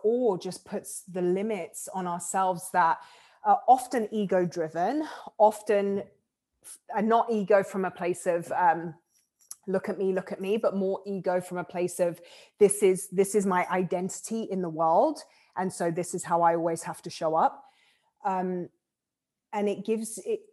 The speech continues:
it puts those limits on yourself where it's just not true. You don't have to live an or life. And one of the things that I've been talking to them a lot about in kind of this new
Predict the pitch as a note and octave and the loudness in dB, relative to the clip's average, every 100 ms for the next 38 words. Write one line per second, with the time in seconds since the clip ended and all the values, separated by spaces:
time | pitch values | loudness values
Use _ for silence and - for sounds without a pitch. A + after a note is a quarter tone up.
0 | - G#3 - - C4 C4 - A3 F#3 G#3 | -4 -4 -4 -6 -2 -2 0 0 0 -2
1 | C4 D#4 - G3 F3+ D#3+ F3 E3 - F#3 | -2 -4 -6 -8 -8 -6 -4 -4 -2 0
2 | F3+ F3+ F3+ - - _ _ _ _ - | 2 0 -2 -10 -20 _ _ _ _ -4
3 | G3+ - A#3+ - A3 - - B3+ A3 E3 | -4 0 -2 0 -4 -4 -6 0 0 0
4 | F3 E3+ G#3+ G3 - A3 - F#3+ F#3 F#3 | 0 4 4 2 -4 -6 -6 -4 -2 -2
5 | E3+ E3+ D3+ F#3 F3+ F3 E3 D#3+ B3 - | -2 -6 -6 -2 0 0 0 0 0 -2
6 | - - - - - _ - F3+ F#3 G3+ | -6 -20 -20 -20 -20 _ -8 -4 -2 0
7 | G3 F#3 F#3 F3+ E3+ - D#3+ E3+ E3+ E3 | -2 -4 -6 -8 -6 -4 -2 -4 -6 -10
8 | E3 E3 - D#3+ E3 E3 D#3+ E3+ E3+ E3+ | -10 -12 -10 -8 -4 -2 -2 -4 -2 -4
9 | - - - - - G3+ F#3 F3+ - - | -6 -20 -20 -20 -6 -2 0 -2 -4 -4
10 | F3+ F3 F3 - F3+ - F#3 G3 | -2 0 -2 -4 -6 -2 -2 -2